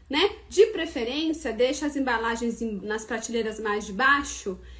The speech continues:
e os alimentos nas de cima, pra não cair nenhuma sujidade dessas embalagens sobre o alimento, tá?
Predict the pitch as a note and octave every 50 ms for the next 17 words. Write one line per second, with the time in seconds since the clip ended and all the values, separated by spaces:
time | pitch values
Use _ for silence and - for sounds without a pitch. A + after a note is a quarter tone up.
0 | - - - - - B3+ B3 - A#3+ A#3 A#3 A3+ A#3 A#3 A#3 A#3 A#3+ G#3+ A3 G#3+
1 | G#3 G3+ G#3 G3+ G3+ - - C#4+ D4+ D#4 D4+ C#4 G#3+ G3+ - A#3 A3 A3+ A3 A3+
2 | - C4 A#3 A3+ A3+ A3+ B3 D4 D#4 D4+ D4+ D4 - C#4 B3+ A#3+ A#3 G#3 G#3+ G#3+
3 | A3 G#3+ G3 G3 G#3 G#3 - G#3+ G#3 - G#3 G#3 G#3 G#3 G#3 G3+ G#3 G3+ G#3 G3+
4 | - - - C#4 C#4 C4+ A#3+ A#3 A3 G3+ G#3 G3+ F#3+ G3 A#3+ C#4 B3+ B3+ B3 -
5 | - - - - - - - - D4